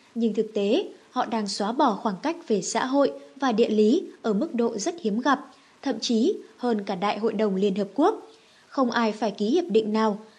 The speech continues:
tác dụng tạo cầu nối của trò chơi đơn giản là kết quả tự nhiên của việc chơi cùng những người khác biệt. Khi những người Argentina bắt đầu chơi bóng đá cùng nhau, họ trở nên thoải mái hơn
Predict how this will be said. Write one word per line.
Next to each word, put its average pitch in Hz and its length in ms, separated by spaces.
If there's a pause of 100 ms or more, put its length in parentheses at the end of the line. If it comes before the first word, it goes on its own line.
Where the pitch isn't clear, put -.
(140)
tác 370 160
dụng 285 260
tạo 240 160
cầu 214 200
nối 196 320
của 240 140
trò 196 160
chơi 262 320 (240)
đơn 220 240
giản 214 260 (140)
là 220 140
kết 349 240
quả 233 160 (120)
tự 240 100
nhiên 262 300 (300)
của 240 140
việc 214 260
chơi 233 180
cùng 220 300
những 208 200
người 277 120
khác 285 280
biệt. 233 180 (500)
Khi 262 180
những 220 200
người 277 160
Argentina 233 760 (180)
bắt 330 220
đầu 226 240
chơi 220 160
bóng 190 200
đá 202 280
cùng 208 180
nhau, 247 260 (300)
họ - 200
trở 233 140
nên 202 260
thoải 214 220
mái 190 200
hơn 285 260